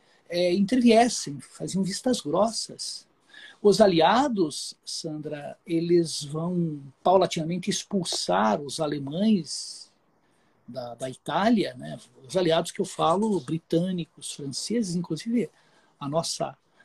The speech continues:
feb participou das lutas ali na Itália. E a derrota também da Itália fascista de Mussolini. Só que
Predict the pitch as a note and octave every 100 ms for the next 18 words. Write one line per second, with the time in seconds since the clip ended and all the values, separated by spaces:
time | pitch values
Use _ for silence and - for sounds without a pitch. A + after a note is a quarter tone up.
0 | - - D3+ F#3+ E3 - C3 - - -
1 | D#3+ E3+ C3+ A#2+ C3+ E3+ - B2 B2+ C3+
2 | C3+ C3 - D3 G3 - _ _ _ -
3 | - - - _ _ _ _ _ - G3
4 | G3 F#3+ F3 D3+ C3+ C#3 D3 C#3+ E3 E3+
5 | - D3+ C#3 D#3 D#3 C#3+ B2+ C3+ C#3+ -
6 | D3 D3 - C3 - - G3 F#3 - B2+
7 | A#2+ B2+ - D#3+ D3+ G#3+ - _ _ _
8 | _ _ _ _ _ _ _ _ _ -
9 | - B3 - G3 -